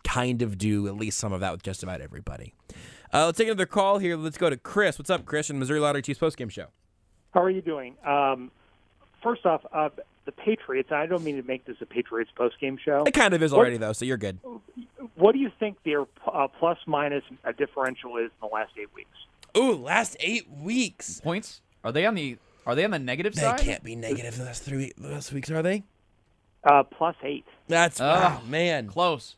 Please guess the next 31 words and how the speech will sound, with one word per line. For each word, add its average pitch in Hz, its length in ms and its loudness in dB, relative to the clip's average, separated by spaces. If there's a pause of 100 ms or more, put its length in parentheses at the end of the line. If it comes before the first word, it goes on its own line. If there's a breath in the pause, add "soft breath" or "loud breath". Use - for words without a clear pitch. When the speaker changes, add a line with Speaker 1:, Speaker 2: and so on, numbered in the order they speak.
Speaker 1:
Yeah. 143 220 6 (140)
Speaker 2:
And, 190 220 6
like, 190 160 0 (300 soft breath)
Speaker 1:
It's - 100 -6
been 226 100 4
Speaker 2:
well, 214 60 0
Speaker 1:
tight. - 260 -4
Speaker 2:
it 226 100 -18
goes 247 220 -2
back 160 260 -4
to - 40 -20
the 147 80 -10
point 156 240 -12
you 135 80 -12
were 131 80 -2
just 127 220 -6
previously 120 420 -8
talking. 143 400 -4 (140)
Every 165 380 0 (100)
team 139 240 -6
is 107 80 -12 (140)
flawed. 117 420 2
I 135 120 4
mean, 151 140 0
Speaker 1:
Yep. 107 100 -2
Speaker 2:
we - 100 -8
can 165 40 2
actually 165 360 -2 (160)
say 147 360 0 (360)
the 143 80 0
Ravens 165 760 -2